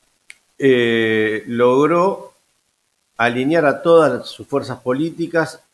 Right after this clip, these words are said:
eh, que estaba totalmente fragmentada, que tenía en marcha todas las semanas. Hoy,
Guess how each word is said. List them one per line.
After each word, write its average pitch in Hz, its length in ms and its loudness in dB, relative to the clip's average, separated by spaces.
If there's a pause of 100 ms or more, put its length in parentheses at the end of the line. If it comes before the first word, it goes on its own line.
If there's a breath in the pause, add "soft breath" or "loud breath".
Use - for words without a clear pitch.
(460)
eh, 98 320 -4
que 95 80 -12
estaba 107 300 -4
totalmente 107 560 -6
fragmentada, 104 1040 -4 (360)
que 92 240 -8
tenía 101 360 -6
en 98 60 -4
marcha 98 680 -6 (140)
todas 104 280 -4
las 95 200 -10
semanas. 107 580 -8 (1040)
Hoy, 123 400 -4